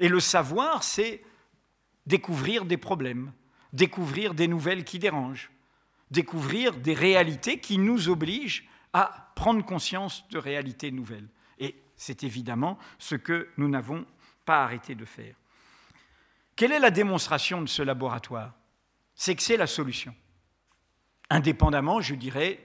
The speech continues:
de médias publics qui, parce qu'ils sont publics, doivent être encore plus responsables puisqu'ils sont payés par nos impôts et encore plus exemplaires. J'ai mis à l'entrée, et vous pourrez trouver donc, euh,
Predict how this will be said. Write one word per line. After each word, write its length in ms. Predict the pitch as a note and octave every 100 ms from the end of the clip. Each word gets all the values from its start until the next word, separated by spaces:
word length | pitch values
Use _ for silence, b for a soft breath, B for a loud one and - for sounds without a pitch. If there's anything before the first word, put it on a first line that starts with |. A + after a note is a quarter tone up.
| C3
de 80 | C#3
médias 560 | C#3 A#2+ C#3 C3+ B2
publics 680 | - - A#2+ A#2 G#3+ - - -
qui, 260 | C3+ C3+ B A2+ B _ - -
parce 240 | - -
qu'ils 140 | D3+
sont 200 | - D#3+
publics, 400 | B2 C3 D3 G#3
doivent 340 | B2 D3+ B2+ -
être 220 | D3+ - -
encore 380 | F3 E3 B2+ -
plus 240 | F#3+ E3+
responsables 640 | - C#3+ - C3 - G#3+
puisqu'ils 340 | F#3+ C3+ - B2
sont 160 | D3
payés 400 | C3+ B2+ C3 D#3+ B B B
par 200 | C#3+ B2+
nos 240 | C#3+ A#2
impôts 340 | B2+ G#2+ F#3 F#3+
et 140 | D3
encore 280 | C3 C3 -
plus 220 | C3+ A#2
exemplaires. 500 | A#2+ A2 G#2+ A2+ A2+ _ B B B
J'ai 220 | C3+ E3+
mis 180 | F#3 G#3+
à 80 | D#3
l'entrée, 440 | D#3 C3+ B3 B3+
et 20 |
vous 160 | D3 C#3
pourrez 260 | C#3+ C3 C3+
trouver 400 | - B2 D#3 C#3
donc, 320 | C3 A#2+ -
euh, 160 | A#2